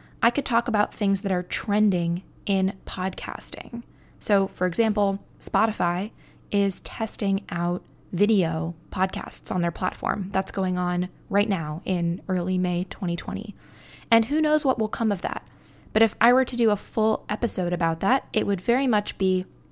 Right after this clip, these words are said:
trending content. The other very global,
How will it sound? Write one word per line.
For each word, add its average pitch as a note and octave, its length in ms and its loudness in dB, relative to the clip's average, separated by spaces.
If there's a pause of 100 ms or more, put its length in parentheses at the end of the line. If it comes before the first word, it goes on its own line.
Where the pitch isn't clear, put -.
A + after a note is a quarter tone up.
trending F#3+ 680 0
content. - 580 -6 (1600)
The A3+ 160 0
other A3 340 6
very A3 400 4
global, F#3 640 2